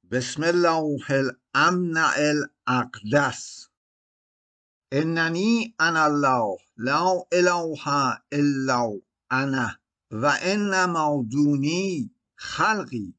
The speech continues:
قل أن يا خلقي إياي فاعبدون. قد خلقتك ورزقتك وأمتك وأحييتك وبعثتك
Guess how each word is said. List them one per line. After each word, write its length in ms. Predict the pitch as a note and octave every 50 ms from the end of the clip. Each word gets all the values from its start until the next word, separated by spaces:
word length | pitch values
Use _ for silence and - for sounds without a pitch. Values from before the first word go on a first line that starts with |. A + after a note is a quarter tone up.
| _ _ _ _ _ _ _ _ _ -
قل 360 | B2+ D3 D#3 E3 E3 E3 - _ B2+
أن 200 | C3 C#3 C3+ C3
يا 420 | B2 C3 C#3+ D3+ E3+ F3+ E3 D3 -
خلقي 840 | E2+ - A2+ C3 D#3+ G#3 A3 G3 E3+ - - D3 D3 C#3 C3+ - - _ -
إياي 1000 | C3 B2+ B2+ B2 A#2 A#2 A#2 A#2+ C3+ D3 D3 D3+ D3 B2+ A#2+ A#2+ C#3+ F3+ F#3+ F#3 - -
فاعبدون. 960 | C3+ C3+ - - A2+ G#2+ A2+ B2+ B2+ A2 A#2 D3 E3 E3+ D#3+ C#3 B2 G2+ - _ _ _ _ _ _ _ _ _ _ _ _ _ _ _ _
قد 220 | - C3+ D3 - -
خلقتك 920 | - - - C#3+ D4 D4 D4 D#4 G3 - - - - G3+ G3+ F#3 F#3 - G3 F#3 F3+ F3 D#3+ D3 B2 A2+ A#2+
ورزقتك 1000 | C3+ D3 D3 D3 D3 C#3+ B2 B2+ D#3 E3+ F#3 - - _ - F#3 F3+ F3+ - F3+ F3 F3+ E3+ E3 D#3 C#3 B2+ -
وأمتك 960 | C#3 D3+ - - D3+ D3 D3 D3 E3 G3 - _ _ - - F3+ F3+ F3+ - F#3 F3 F3 F3 E3+ D#3+ D3 C3 C3
وأحييتك 1080 | C#3+ - - C#3 C3+ - C3+ B2+ B2+ C3 C#3+ F3 G3 G3+ F#3 - - F#3 F3+ F3+ - F3 E3+ F3 E3+ E3 D#3 C#3+
وبعثتك 1400 | B2 B2+ C#3 C#3 C3 C3+ C#3+ - - D3+ E3+ G3 G3 - - - - - - F3+ F3+ D3+ - - E3+ E3 E3 E3+ -